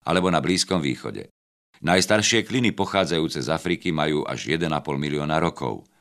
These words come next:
Vo svojej štúdii preskúmali vedci magnetické vlastnosti opracovaných kamenných nástrojov, nájdených na náleziskách nedaleko Granady. Pri porovnaní výsledkov a dát známych skalných formácií mohli Scott a Gilbert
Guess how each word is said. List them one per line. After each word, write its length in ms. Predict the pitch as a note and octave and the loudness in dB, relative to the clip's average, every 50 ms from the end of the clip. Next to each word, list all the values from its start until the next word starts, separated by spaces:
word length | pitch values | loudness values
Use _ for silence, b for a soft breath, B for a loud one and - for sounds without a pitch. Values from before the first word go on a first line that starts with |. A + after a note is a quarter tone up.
| b b b b b b b | b b b b b b b
Vo 140 | - D#2 F#2+ F#2+ | -2 0 0 2
svojej 320 | - A#2 B2+ B2+ A#2+ F#2 | 2 2 4 4 4 2
štúdii 400 | - - B2 C3+ C#3+ B2 A2+ G2 | 2 2 2 2 2 4 2 2
preskúmali 560 | - G2 A2 A2 - - G#2+ G#2 G2 F#2 E2+ | 2 2 0 0 0 0 0 2 2 2 2
vedci 320 | C#2 C#2+ F#2 F#2 - - F2 | 2 0 0 -2 -2 -2 0
magnetické 640 | D2+ E2+ F2+ G2+ G2+ F2+ - F2 - - E2 D2 | 0 0 0 0 -2 -4 -4 -6 -4 -4 -4 -2
vlastnosti 520 | C2+ D2+ D#2+ - - E2+ E2 D2+ - - - - | 0 0 0 0 -2 -4 -6 -6 -6 -6 -6 -6
opracovaných 720 | D2+ - D#2+ D#2+ D#2 - D#2+ D#2 D2+ D2 C#2+ C#2+ C2+ - | -6 -4 -4 -4 -2 -2 -2 -2 -2 -2 -2 -4 -6 -4
kamenných 460 | - D2+ C#2+ C#2 B1 A#1 A1+ G#1 G1+ A1+ | -4 -2 -2 -2 -4 -4 -8 -8 -8 -4
nástrojov, 680 | B1+ C2+ C#2+ C#2 - E2 D#2 D2+ D#2 D#2+ F2 F2+ - - _ _ _ - | -2 -2 -2 -2 -2 -2 -2 0 2 2 2 0 -2 -4 _ _ _ -4
nájdených 680 | C#2 D#2 E2+ F2+ F2 E2 E2 D#2+ D#2+ D#2 D#2 D#2+ C#2+ C#2+ | 0 2 4 4 4 4 2 0 0 0 -2 -2 -2 -2
na 240 | C2 B1 A1+ G#1 G1+ | -4 -4 -4 -4 -4
náleziskách 1040 | A#1 C2+ D2 D#2+ E2+ E2+ D2+ D2+ E2+ D#2+ - - D#2+ D#2+ D#2+ E2 E2 D#2+ - - - | -2 0 2 2 2 0 0 0 -2 -2 -2 0 0 0 2 0 0 -2 -6 -10 -6
nedaleko 480 | D2+ D#2 C#2+ D2+ D2+ D#2 C#2+ - E2+ D#2+ | -4 -4 -2 -2 -2 -2 -2 -2 -2 0
Granady. 480 | D#2+ D#2+ D#2 C#2 A#1+ G#1+ G1+ G1+ - _ _ _ _ _ _ _ _ _ _ | 2 2 2 2 -2 -4 -8 -12 -16 _ _ _ _ _ _ _ _ _ _
Pri 240 | - G#2+ G#2 F#2+ - | 2 4 4 6 6
porovnaní 480 | A#2+ C#3+ D3+ D3 C3+ A#2+ F#2+ E2 D#2+ | 6 6 6 6 6 4 4 2 2
výsledkov 640 | G#2 - - - A2+ F#2+ - - E2 E2+ F#2 E2+ G1+ | 2 2 2 2 2 0 0 -2 0 0 0 0 0
a 80 | C2+ B1+ | -2 0
dát 320 | A#1 C2 C2+ C#2 D#2 E2+ | 0 2 2 2 2 2
známych 480 | - C2 C#2 D2+ D2+ D2+ D2 D2 C#2+ - | 0 -2 -2 0 0 0 0 0 -2 -2
skalných 400 | - - D2 C#2+ C#2 B1+ A#1+ A#1+ | -2 0 0 0 0 -2 -4 -6
formácií 720 | - E2 D#2+ D2 D2 D2 D2 D2+ C#2+ - - E2 E2 E2 | -4 -4 -4 -2 0 0 0 0 -2 -2 -2 0 0 0
mohli 240 | D#2+ D2 C#2 C2 B1 | 0 -2 -2 -4 -4
Scott 480 | - - - C#2+ D2+ E2 F2 - - | -4 -4 -4 -2 -2 -2 -4 -4 -4
a 160 | - C#2 C2 B1+ | -2 0 0 0
Gilbert 560 | B1 B1 D2 D2 C#2+ C#2 D2+ D#2 E2+ G2 | 0 -2 -4 -4 -4 -2 0 0 0 -2